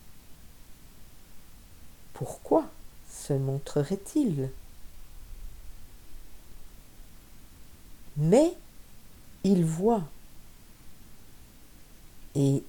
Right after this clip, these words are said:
ils observent. Ils ne souhaitent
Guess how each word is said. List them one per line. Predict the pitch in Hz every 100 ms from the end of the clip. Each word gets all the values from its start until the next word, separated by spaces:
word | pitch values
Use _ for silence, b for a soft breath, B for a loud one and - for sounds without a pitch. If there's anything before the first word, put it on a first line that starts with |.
| -
ils | 143 135 127 135
observent. | 262 285 - 127 120 117 117 120 117 - - - - - - - - - - - - - - - - - - - - - - - - - - - - - - - -
Ils | 220 233 240 240 226
ne | 226
souhaitent | 226 - - 143 139 - - -